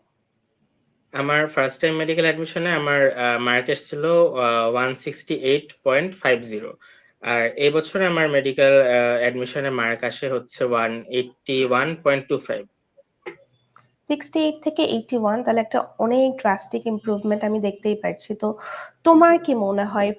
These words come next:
Speaker 2: ফার্স্ট টাইমে তোমার কোথায় একটু হয়তো গ্যাপ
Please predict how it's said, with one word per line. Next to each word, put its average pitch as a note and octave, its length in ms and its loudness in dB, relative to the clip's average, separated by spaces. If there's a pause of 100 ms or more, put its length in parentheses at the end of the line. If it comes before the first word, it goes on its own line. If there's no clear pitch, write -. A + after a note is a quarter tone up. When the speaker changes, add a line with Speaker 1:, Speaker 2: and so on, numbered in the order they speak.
Speaker 2:
ফার্স্ট B3 400 4
টাইমে B3 360 0
তোমার A3 260 -2
কোথায় A3+ 480 -2 (100)
একটু - 280 -2
হয়তো C4 300 2
গ্যাপ G#3+ 240 0